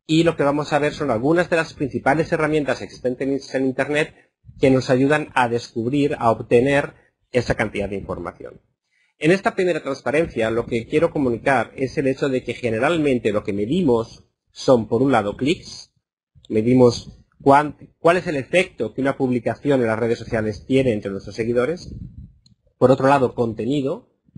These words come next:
nos gusta monitorizar para obtener contenido de las redes sociales, bien sea, como he comentado antes,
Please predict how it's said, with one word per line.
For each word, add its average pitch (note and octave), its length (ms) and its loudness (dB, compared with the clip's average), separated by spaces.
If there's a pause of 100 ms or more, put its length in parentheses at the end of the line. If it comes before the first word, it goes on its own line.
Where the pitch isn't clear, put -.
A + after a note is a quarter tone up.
(140)
nos G#2+ 140 -4
gusta B2+ 240 0
monitorizar A#2+ 720 0
para A2 480 0
obtener B2 520 2
contenido A#2 400 -2
de A2 80 0
las G2+ 120 -4
redes G2+ 180 -6
sociales, C#3 560 -4
bien A#2+ 240 0
sea, A#2 260 0
como G#2 180 -6
he G#2+ 40 -6
comentado G#2 420 -2
antes, A2 540 -2